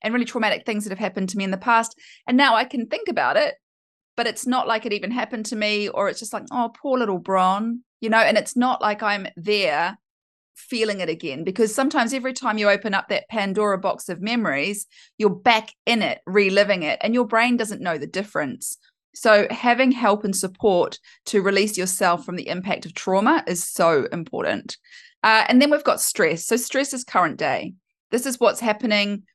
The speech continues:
what I'm perceiving to be happening in my life, in my body, in, you know, in my reality, in the world, in the economy, in my family, in my relationships. That's,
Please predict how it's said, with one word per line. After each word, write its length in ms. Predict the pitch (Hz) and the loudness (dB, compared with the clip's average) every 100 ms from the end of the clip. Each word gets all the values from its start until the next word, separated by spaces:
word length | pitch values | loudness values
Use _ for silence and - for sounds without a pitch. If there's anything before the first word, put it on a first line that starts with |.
| _ | _
what 120 | 208 | 2
I'm 140 | 208 | 2
perceiving 600 | 208 208 - 220 202 208 208 | 2 -4 -2 -2 0 -2 -2
to 120 | 220 | -6
be 100 | 190 | -6
happening 420 | 214 185 208 180 | -6 -4 -4 -2
in 180 | - 202 | -2 0
my 160 | 190 | 2
life, 440 | 180 160 160 - - - | 4 2 2 -4 -12 -6
in 120 | 196 | 0
my 140 | 180 | 0
body, 460 | 165 143 143 151 - | 2 0 0 -4 -4
in, 380 | 160 165 165 151 | -6 -4 -8 -8
you 80 | 165 | -4
know, 300 | 135 120 180 185 _ _ _ | 0 0 0 -4 _ _ _
in 120 | 196 | 0
my 100 | 190 | 2
reality, 680 | 175 165 156 160 156 170 165 - | 2 2 2 2 -2 -4 -4 -4
in 120 | 196 | -4
the 60 | |
world, 420 | 175 165 160 165 160 | 0 2 4 2 0
in 100 | 180 | -6
the 80 | 156 | -4
economy, 640 | 175 - 175 165 160 165 165 - _ | -6 -2 -2 0 0 -2 -8 -20 _
in 120 | 190 | 2
my 140 | 196 180 | 2 2
family, 640 | - 170 170 165 170 165 | 2 2 4 2 0 0
in 100 | 180 | -2
my 100 | 180 | -2
relationships. 840 | 165 156 156 - 165 - 151 - - | -2 -2 -2 -4 -10 -10 -10 -10 2
That's, 380 | 208 - - | 2 2 -6